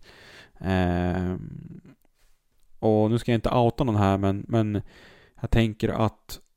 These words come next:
det kan ju också vara så att tekniken, eh, försämras bara för att man aldrig gör ett spårbyte. Man gör,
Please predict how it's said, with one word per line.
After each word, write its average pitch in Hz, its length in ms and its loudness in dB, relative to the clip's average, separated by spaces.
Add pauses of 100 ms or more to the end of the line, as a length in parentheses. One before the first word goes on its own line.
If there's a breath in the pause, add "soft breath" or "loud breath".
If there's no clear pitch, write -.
(840)
det 123 100 0
kan 147 220 2
ju 143 60 4
också 117 220 -2
vara 110 120 2
så 107 260 0
att - 220 -4
tekniken, 131 840 -2 (520)
eh, 107 280 -6
försämras 104 880 0
bara 110 280 4
för 95 100 -4
att 98 100 -6
man 101 340 -6 (680)
aldrig 117 400 6
gör 120 140 8
ett 110 80 0
spårbyte. 117 800 0
Man 113 240 0
gör, 107 280 2